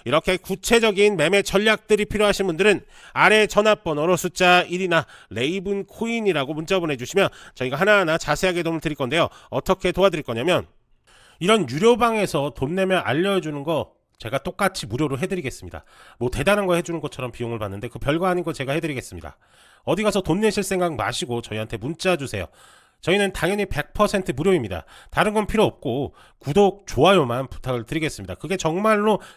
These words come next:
저희한테는 큰 힘이 되고 큰 도움이 되기 때문에 이것 하나만 잊지 마시고 부탁을 좀 드리겠습니다.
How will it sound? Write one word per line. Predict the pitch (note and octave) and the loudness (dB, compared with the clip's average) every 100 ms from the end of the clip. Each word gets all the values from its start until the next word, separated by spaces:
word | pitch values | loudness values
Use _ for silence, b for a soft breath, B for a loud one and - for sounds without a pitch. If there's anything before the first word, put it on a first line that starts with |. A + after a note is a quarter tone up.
| - | -6
저희한테는 | D3+ F#3+ F#3 D#3+ E3 D#3+ b b | 0 2 2 0 -2 -4 b b
큰 | - A3 | -4 -4
힘이 | F#3+ G#3+ A3 | -2 -2 -2
되고 | - G#2 C3+ B2+ | -4 -6 -6 -6
큰 | F3 F3 | -8 -6
도움이 | - A#2+ B2+ | -4 -4 -4
되기 | A2+ | -6
때문에 | G2+ G#2 D3 - B B | -8 -6 -6 -6 B B
이것 | A#2 D#3+ | -6 -2
하나만 | F3+ F3 | 0 0
잊지 | C3 C#3+ | -2 -4
마시고 | A#2+ - A2 D#2+ | -4 -4 -8 -12
부탁을 | - - D3 A#2+ | -10 -4 -4 -4
좀 | F#2+ | -6
드리겠습니다. | - D3+ C3+ E2+ D#2 - | -4 -4 -4 -8 -18 -20